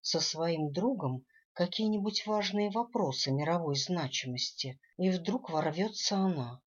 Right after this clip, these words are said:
Ника уже хотела повернуть обратно и продолжить дожидаться Михаила внизу, как из-за одной двери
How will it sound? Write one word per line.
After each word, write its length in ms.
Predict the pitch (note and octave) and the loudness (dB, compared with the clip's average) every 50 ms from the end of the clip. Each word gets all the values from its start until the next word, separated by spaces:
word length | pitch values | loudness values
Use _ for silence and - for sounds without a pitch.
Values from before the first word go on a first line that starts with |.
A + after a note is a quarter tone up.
| _ _ _ _ _ _ _ _ _ _ - | _ _ _ _ _ _ _ _ _ _ -8
Ника 380 | D3 D3 D#3 E3 E3+ F3 - E3+ | -4 -2 0 0 0 0 0 -4
уже 240 | D#3+ D#3 - E3 D3+ | -2 -2 -2 -4 -4
хотела 480 | - - D#3 D#3 - - D#3+ D3+ D3+ | -4 -6 -6 -4 -2 -2 0 0 -2
повернуть 640 | D3 - D3+ C#3+ D#3 D#3 D#3 D#3 D#3 D3+ D3 - D#3+ | -4 -4 -4 -2 -2 -2 -2 -2 -4 -4 -4 -2 -2
обратно 680 | D#3 D#3 D3+ E3 F3+ G#3+ A3+ - - D3 C3 B2 B2+ - - | -2 -2 0 0 2 0 0 -2 -2 -2 -2 -2 -2 -4 -4
и 160 | F3+ F3+ E3+ | -4 -4 -4
продолжить 680 | - F3 E3+ E3 D#3+ D#3+ G3 A#3 A#3 G#3 F3 D#3+ C#3+ C#3+ | 0 2 2 2 2 2 0 0 0 0 -2 -2 -2 0
дожидаться 720 | C#3 D#3 D3+ D#3+ D#3+ D#3 D3+ F3+ G#3 G#3+ - - - F#3 | 0 0 0 0 -2 -2 0 0 0 2 0 -2 0 0
Михаила 680 | E3+ E3 D#3+ - - E3 D#3+ E3 F#3 G3+ G3+ G3+ G3+ F#3+ | 0 0 -2 -4 -4 -2 0 2 2 2 2 2 0 0
внизу, 680 | F#3 F#3+ G3+ G#3 A3 G#3+ G#3+ G#3+ G3 E3 C3+ B2+ B2+ - _ _ _ _ _ - | 2 2 2 2 2 0 -2 0 0 0 0 -2 -6 -12 _ _ _ _ _ -4
как 180 | D3+ D3 C#3+ - | -4 -4 -2 -2
из-за 360 | D#3+ D3 D3 D3+ D#3 D#3+ D3+ D3+ | -4 -4 -4 -2 0 2 2 2
одной 380 | D3 D3 D#3 E3 E3 D#3+ D3+ | 2 0 -4 -2 -2 -2 -2
двери 680 | C#3 C#3 C#3 C#3 D3+ F3+ G#3+ A#3+ A3+ E3 B2+ B2 - | -2 0 -2 0 2 2 2 2 2 0 -2 -4 -6